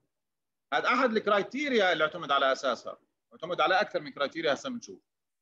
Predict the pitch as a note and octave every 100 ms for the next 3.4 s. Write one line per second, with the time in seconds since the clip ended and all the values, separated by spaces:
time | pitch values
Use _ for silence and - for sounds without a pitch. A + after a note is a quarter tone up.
0 | _ _ _ _ - E3+ G#3 A#3+ D#4+ D#4
1 | A#3 B3+ A#3+ C4+ C4+ B3+ A3 F#3 D3+ G3
2 | F#3+ B3+ A3 G#3 B3 B3 G#3+ A#3 G#3 G#3+
3 | A#3+ A#3 - F3+